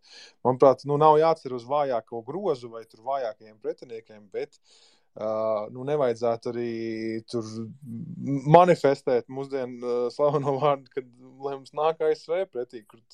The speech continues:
tur tā, tas domgājiens, kad forši, jā, liela izlase, bet īstenībā, nu,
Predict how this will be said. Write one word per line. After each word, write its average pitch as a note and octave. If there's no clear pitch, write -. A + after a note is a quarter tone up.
tur C#3
tā, C3
tas B2+
domgājiens, B2+
kad A#2
forši, D3
jā, C3
liela C3
izlase, D3+
bet C3
īstenībā, B2
nu, C3